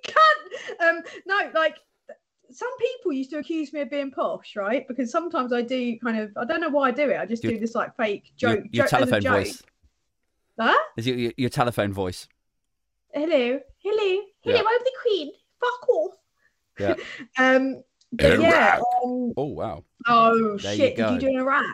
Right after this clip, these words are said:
Speaker 2: I did in Iraq, yeah.
Speaker 1: Oh.
Speaker 2: I'm whipping out the callbacks. It's, like, the end of the show, so I'm, you know,
Speaker 1: He's changing
Speaker 2: tele-,
Speaker 1: tack. He's doing
Speaker 2: telephone
Speaker 1: Iraq.
Speaker 2: voice, Iraq. Like, you gotta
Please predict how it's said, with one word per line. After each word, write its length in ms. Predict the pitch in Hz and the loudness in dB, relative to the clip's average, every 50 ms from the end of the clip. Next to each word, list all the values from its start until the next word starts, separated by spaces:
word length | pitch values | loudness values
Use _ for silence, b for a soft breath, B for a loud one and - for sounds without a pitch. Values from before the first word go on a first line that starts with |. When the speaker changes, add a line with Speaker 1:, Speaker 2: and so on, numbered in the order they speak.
| - | -6
Speaker 2:
I 80 | - - | -8 -6
did 180 | - 240 110 220 | -4 -4 -4 -4
in 100 | 208 202 | -4 -4
Iraq, 400 | - 101 104 101 92 - - - - | -4 -4 -4 -4 -4 -6 -10 -10 -8
yeah. 220 | 101 101 92 87 - _ _ _ _ _ _ _ - 302 320 339 | -6 -6 -6 -6 -8 _ _ _ _ _ _ _ -8 -6 -2 0
Speaker 1:
Oh. 680 | 339 320 330 302 285 269 247 233 214 208 202 202 196 190 | 2 4 4 4 4 4 2 0 0 -2 -2 -2 0 0
Speaker 2:
I'm 120 | 185 165 175 | 0 2 2
whipping 240 | 202 254 - 247 226 | 2 0 0 0 -2
out 140 | 170 151 | -2 -2
the 60 | - - | -2 -4
callbacks. 480 | - 170 170 - - 92 73 - - | -2 -2 0 0 0 -2 -2 -6 -10
It's, 100 | 127 - | -6 -4
like, 120 | 143 143 135 | -4 -2 0
the 100 | 151 151 | 0 -2
end 100 | 165 165 | 0 -2
of 80 | 151 123 | -2 -4
the 80 | 127 | -6
show, 320 | 123 - 131 123 110 90 82 | -4 0 0 0 0 0 -4
so 160 | - - 98 | -6 -6 -6
I'm, 160 | 98 101 95 - | -6 -6 -10 -10
you 120 | - 127 | -10 -8
know, 140 | 117 95 85 | -8 -6 -4
Speaker 1:
He's 140 | - 277 - | -4 -6 -6
changing 640 | - - - 349 349 349 359 320 320 285 254 254 233 | -4 -2 0 0 2 2 0 -2 -2 -2 -2 -2 -2
Speaker 2:
tele-, 260 | - - - - - | 0 2 4 6 6
Speaker 1:
tack. 280 | 605 - - - - - | 6 6 4 0 -8 -10
He's 60 | - | -2
doing 100 | 285 285 - - - | 0 2 2 2 2
Speaker 2:
telephone 180 | - - 605 622 | 2 4 4 4
Speaker 1:
Iraq. 280 | 587 - - - - - | 4 4 4 4 4 4
Speaker 2:
voice, 380 | 147 - - - - - - - - - - | 2 0 -4 -8 -10 -10 -12 -16 -18 -10 -4
Iraq. 520 | 117 143 151 143 147 143 143 131 - - B B B B B B B B B B B B B B B _ - | 2 2 4 4 4 0 -2 -4 -8 -14 B B B B B B B B B B B B B B B _ -6
Like, 220 | 110 101 95 - | -4 -4 -4 -4
you 100 | - 117 120 | -6 -4 -2
gotta 320 | 135 127 117 107 98 90 | 0 0 0 0 -2 -4